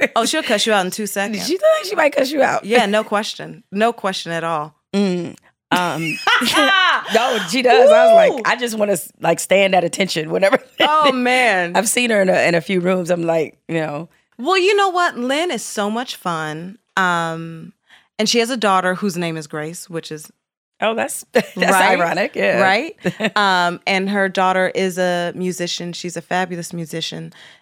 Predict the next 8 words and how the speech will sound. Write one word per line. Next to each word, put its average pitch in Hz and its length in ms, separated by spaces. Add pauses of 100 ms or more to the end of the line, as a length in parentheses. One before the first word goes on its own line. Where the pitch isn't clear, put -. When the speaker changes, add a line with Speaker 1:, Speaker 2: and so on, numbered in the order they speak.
(160)
Speaker 2:
And 175 360 (120)
I 190 120
think 226 460
that 160 600 (240)
they're, 202 260
they're 233 200
so 214 360
close, 214 560